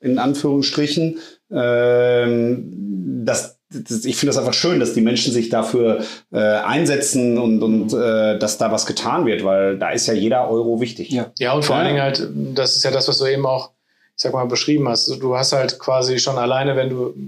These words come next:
Speaker 3: jetzt bei dir die Postkarten kaufst, dann schon, ich sag mal, doppelt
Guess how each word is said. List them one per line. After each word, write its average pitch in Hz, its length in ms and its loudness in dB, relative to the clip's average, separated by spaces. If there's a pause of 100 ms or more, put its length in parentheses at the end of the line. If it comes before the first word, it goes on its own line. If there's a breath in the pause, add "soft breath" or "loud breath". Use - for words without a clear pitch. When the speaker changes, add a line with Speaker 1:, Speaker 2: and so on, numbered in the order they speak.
(120)
Speaker 3:
jetzt 113 200 -4
bei 127 100 0
dir 131 140 -2
die 123 80 -4
Postkarten 131 500 -2
kaufst, 143 460 0
dann 127 280 -6
schon, 127 520 -6 (120)
ich - 80 -4
sag - 140 -4
mal, 127 220 -2
doppelt 160 560 0